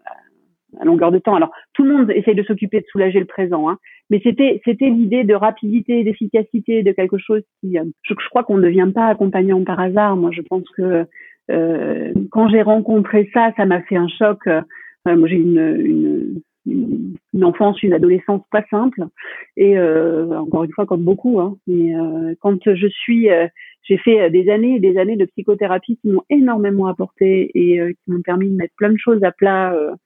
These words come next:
de, de tout ce qui avait pu se passer pour moi. Mais par contre,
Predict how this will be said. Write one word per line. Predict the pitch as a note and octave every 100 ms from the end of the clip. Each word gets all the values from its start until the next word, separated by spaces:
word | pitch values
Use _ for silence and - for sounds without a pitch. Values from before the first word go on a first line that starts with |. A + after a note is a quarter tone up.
| - - _ _ _ _
de, | G3+ F#3+
de | E3
tout | F3+ A3+
ce |
qui | A#3
avait | G3+
pu | G3
se | G#3
passer | G3 G3 G#3
pour | G3+ G3
moi. | A3+ C#4 - _ _ -
Mais | G3 A#3 B3+
par | G#3 -
contre, | C#4 C#4+ - F3+